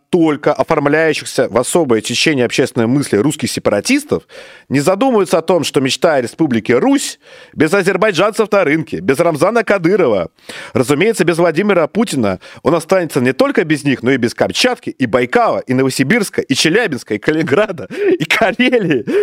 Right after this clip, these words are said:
И дальше там перечисление идет, без чего останется: «Отрезать себе голову, на з-, надежде избавиться от мигрени.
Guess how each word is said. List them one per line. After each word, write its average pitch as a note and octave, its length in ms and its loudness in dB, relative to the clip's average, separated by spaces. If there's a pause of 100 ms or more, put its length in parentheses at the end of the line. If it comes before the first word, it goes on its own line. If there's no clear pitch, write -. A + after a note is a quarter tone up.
(140)
И B2+ 60 0
дальше G3 260 0
там C#3 140 0
перечисление D3+ 580 0
идет, A#2+ 140 0
без A#2+ 140 -2
чего B2+ 240 2
останется: A3 500 -2
«Отрезать C#3+ 520 0
себе C3+ 220 0
голову, D#3 560 0 (260)
на B2+ 140 2
з-, A#2+ 180 -6
надежде C#3 640 0
избавиться D#3 560 0
от B2 100 0
мигрени. C3 540 0